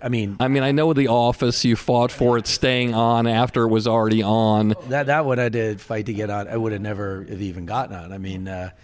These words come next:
Speaker 2: So The Office was one. Tell us some other ones where you really fought, where the group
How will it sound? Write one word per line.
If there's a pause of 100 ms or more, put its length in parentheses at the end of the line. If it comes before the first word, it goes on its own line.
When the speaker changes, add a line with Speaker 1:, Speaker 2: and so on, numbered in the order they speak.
(440)
Speaker 2:
So
The
Office
was
one.
Tell
us
some
other
ones
where
you
really
fought,
where
the
group